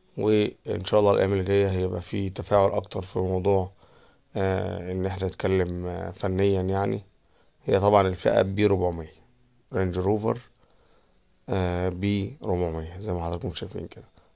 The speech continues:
طبعًا تحت ده الشكمان بتاعها. وهي طبعًا عربية حلوة أوي، أوي، أوي بصراحة يعني.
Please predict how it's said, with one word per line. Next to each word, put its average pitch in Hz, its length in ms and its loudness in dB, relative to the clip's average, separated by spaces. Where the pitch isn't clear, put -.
طبعًا 98 540 2
تحت - 240 -10
ده 92 500 -2
الشكمان 90 480 -6
بتاعها. 98 440 -10
وهي 87 280 -4
طبعًا 87 380 -2
عربية 90 360 0
حلوة 92 300 -2
أوي، 92 240 0
أوي، 90 180 2
أوي 90 180 -4
بصراحة 90 440 -4
يعني. 90 200 -8